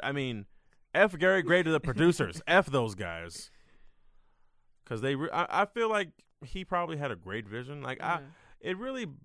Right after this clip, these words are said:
Speaker 1: bo-, bothers me when specifically black directors, they have these interesting visions,
Speaker 2: Mm.
Speaker 1: um, creatively, and they're signed on for these massive projects,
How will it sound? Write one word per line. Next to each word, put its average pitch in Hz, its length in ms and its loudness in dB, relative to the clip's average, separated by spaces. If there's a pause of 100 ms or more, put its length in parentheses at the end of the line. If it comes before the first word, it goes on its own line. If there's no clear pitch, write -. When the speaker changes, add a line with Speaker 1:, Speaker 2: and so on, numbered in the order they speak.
(100)
Speaker 1:
bo-, 143 380 2
bothers 117 560 0
me 98 220 -8
when 95 520 -10 (600)
specifically 165 500 -10
black 104 340 -4
directors, 90 680 -12 (340)
they - 100 -8
have 139 220 -2
these 110 440 -4 (520)
interesting 202 540 -2
visions, 113 600 -6
Speaker 2:
Mm. - 720 -20
Speaker 1:
um, 117 460 -6
creatively, 87 680 -4 (500)
and 110 580 -8
they're 104 180 -6
signed 135 380 -6
on 135 240 -4
for 131 140 -14
these 123 180 -10
massive 117 340 -6
projects, 113 540 -6